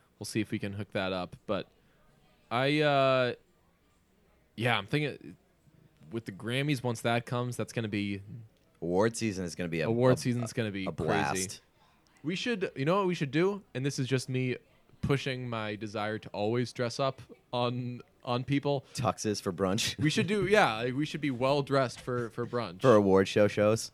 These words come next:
Speaker 1: And you know what? We won't take pictures. We won't document it. We're just, you're gonna have to believe us that we are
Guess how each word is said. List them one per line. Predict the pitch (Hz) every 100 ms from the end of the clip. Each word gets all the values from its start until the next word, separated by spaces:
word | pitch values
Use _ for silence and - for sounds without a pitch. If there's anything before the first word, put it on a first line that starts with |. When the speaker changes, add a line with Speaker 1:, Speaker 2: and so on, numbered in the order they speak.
| _ _
Speaker 1:
And | 165 165 170 160
you | 156
know | 175
what? | 208
We | 165
won't | 147 175
take | 180 170
pictures. | 160 - 127
We | 143
won't | 143
document | 135 127 127 117 113
it. | - _ 117
We're | 110 135
just, | 143 - - 117
you're | 127
gonna | 165
have | 160 151
to |
believe | 123 120 131 123
us | 107 107 - - 117 -
that | 120 107 -
we | 120 117 127 120 117 -
are | 107 98 95